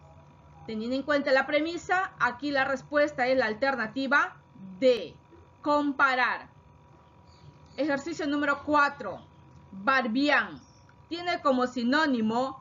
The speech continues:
arriesgado, decisivo. Resolviendo las alternativas múltiples, tenemos que díscolo es indisciplinado, desobediente.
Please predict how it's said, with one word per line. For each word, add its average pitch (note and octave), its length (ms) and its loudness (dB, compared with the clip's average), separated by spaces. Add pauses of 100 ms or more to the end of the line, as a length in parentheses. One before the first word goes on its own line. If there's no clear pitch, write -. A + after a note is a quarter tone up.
(120)
arriesgado, B3 1400 2 (140)
decisivo. C4 1040 0 (800)
Resolviendo C4 1040 2
las C4 340 0
alternativas B3+ 800 0
múltiples, C#4+ 880 -2 (500)
tenemos B3 540 -2 (600)
que F#3 220 -10 (220)
díscolo B3 880 0 (1000)
es B3+ 320 0
indisciplinado, B3+ 1600 0 (120)
desobediente. C#4 1300 2